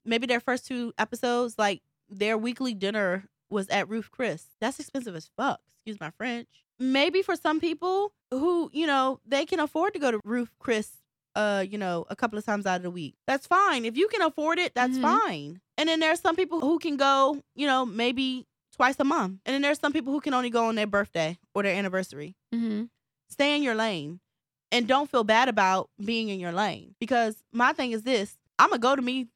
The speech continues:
Speaker 1: a nice brunch. But baby, what I'm not gonna do is be broke for a whole week because I wanted to go to one day of brunch. I'm not about to do that. And my broke and y'all broke look different. Because to me, I'm not ever broke,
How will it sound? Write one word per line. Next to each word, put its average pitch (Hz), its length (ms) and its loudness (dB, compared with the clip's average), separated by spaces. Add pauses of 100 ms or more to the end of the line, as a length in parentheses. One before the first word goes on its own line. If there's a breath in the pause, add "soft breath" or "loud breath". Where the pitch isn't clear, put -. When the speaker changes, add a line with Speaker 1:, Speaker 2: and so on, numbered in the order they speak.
(200)
Speaker 1:
a 214 60 0
nice 202 240 0
brunch. 214 640 -2
But 233 100 0
baby, 247 300 4
what 220 160 2
I'm 226 120 4
not 233 200 4
gonna 285 160 0
do 302 200 -2
is 220 160 -6
be 202 100 -4
broke 202 300 -4
for 208 140 -2
a 196 40 -2
whole 202 200 0
week 202 240 -6
because 196 240 -4
I 190 100 4
wanted 190 240 -2
to 190 60 -10
go 180 180 2
to 170 60 0
one 165 340 -2
day 180 200 0
of 180 140 -6
brunch. - 420 -12 (160)
I'm 294 120 4
not 359 80 4
about 240 160 4
to 214 60 -10
do 320 140 0
that. 98 280 -2 (220)
And 240 380 2
my 247 220 6
broke 269 400 2 (120)
and 226 160 0
y'all 226 180 6
broke 220 400 0
look 220 200 -4
different. 190 380 -4 (240)
Because 226 340 -2
to 240 100 -4
me, 254 380 -2 (180)
I'm 240 180 2
not 247 200 4
ever 214 180 2
broke, 185 440 -2